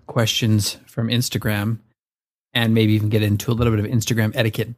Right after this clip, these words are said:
But first, I wanted to let you all know about a few things that I'm doing or I've got coming up. One that just got released is a really cool in-depth article. It was an interview of me with Lee Hudspeth,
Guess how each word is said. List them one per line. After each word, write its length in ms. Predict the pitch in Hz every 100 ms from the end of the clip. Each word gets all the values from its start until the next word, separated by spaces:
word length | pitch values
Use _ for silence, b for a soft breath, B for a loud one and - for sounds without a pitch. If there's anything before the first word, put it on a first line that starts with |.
| -
But 120 | 135
first, 260 | 196 190
I 20 | 156
wanted 260 | 135 120
to 60 | 117
let 180 | 117 -
you 80 |
all 120 | 123 110
know 380 | 113 113 120
about 260 | 123 120 110
a 40 |
few 220 | 104 127 113
things 560 | - 113 110 113 104 -
that 320 | 117 101 -
I'm 460 | - 101 101 101 98
doing 320 | 107 107 143
or 60 | 110
I've 100 | 101
got 340 | 107 - -
coming 320 | - 127 110
up. 320 | 107 156 _ - _ _ _ _
One 440 | - 123 156 185 131
that 100 | 123
just 340 | 117 120 110
got 140 | 113
released 360 | 107 110 165 -
is 400 | - 113 107 104 -
a 160 | 113
really 380 | 107 107 139 135
cool 540 | - - 127 120 117 -
in-depth 680 | - 127 127 120 117 - - - _ _ _
article. 600 | 127 127 120 - 107 139 - _
It 60 | 131
was 120 | 113
an 80 | 123
interview 460 | 135 131 110 110 110 b b b b -
of 180 | 123 107
me 280 | 107 110
with 320 | 110 107 98 117
Lee 260 | 120 127
Hudspeth, 560 | 107 117 - 110 110